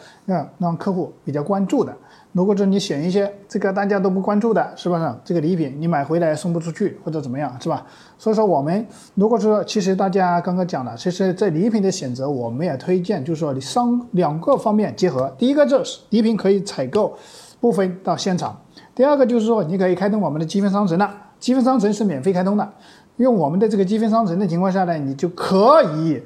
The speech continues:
避免这个问题。因为客户，比如说举个例子，你今天送给他的东西，他有可能家里有，那有的情况下你送给他，他可能不会接受，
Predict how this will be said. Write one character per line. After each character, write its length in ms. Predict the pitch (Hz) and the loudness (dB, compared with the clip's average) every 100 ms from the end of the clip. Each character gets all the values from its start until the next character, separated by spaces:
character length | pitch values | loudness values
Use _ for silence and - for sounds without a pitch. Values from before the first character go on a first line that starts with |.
| - - _ _ _ _ _ _ | -14 -20 _ _ _ _ _ _
避 160 | 269 | 2
免 160 | 202 131 | 2 0
这 140 | 123 | 0
个 80 | 180 | 2
问 140 | 233 226 | 4 2
题。 240 | 175 - - - | 0 -4 -16 -6
因 80 | 262 | -2
为 140 | 277 | -2
客 200 | 196 269 | 0 0
户， 240 | 254 190 - | 2 0 0
比 80 | 180 | 2
如 80 | |
说 80 | 202 | 2
举 140 | 185 165 | -2 0
个 40 | |
例 120 | 180 | 0
子， 140 | 139 127 - _ - _ | -2 -8 -14 _ -20 _
你 140 | 185 175 | -2 2
今 100 | 226 | 2
天 100 | 254 | 2
送 180 | 320 | 2
给 60 | 247 | 0
他 140 | 190 | 0
的 80 | 220 | 0
东 160 | 214 240 | 2 2
西， 160 | 254 254 | 0 -2
他 100 | 247 | 0
有 100 | 202 | 2
可 80 | 180 | 2
能 100 | 202 | 0
家 120 | 233 | 0
里 100 | 240 | 0
有， 140 | 208 - - _ _ - _ | 0 -4 -12 _ _ -20 _
那 80 | 285 | 0
有 200 | 302 202 | 4 4
的 80 | 208 | 4
情 140 | 254 | 2
况 100 | 247 | 2
下 100 | 247 | 2
你 120 | 202 170 | 0 0
送 160 | 254 | 0
给 60 | 214 | 2
他， 120 | 214 | 0
他 120 | 202 | 0
可 120 | 208 165 | -2 -4
能 140 | 160 | -4
不 80 | 190 | -2
会 160 | 220 202 | -2 -2
接 220 | - 233 | -2 0
受， 200 | 269 | 0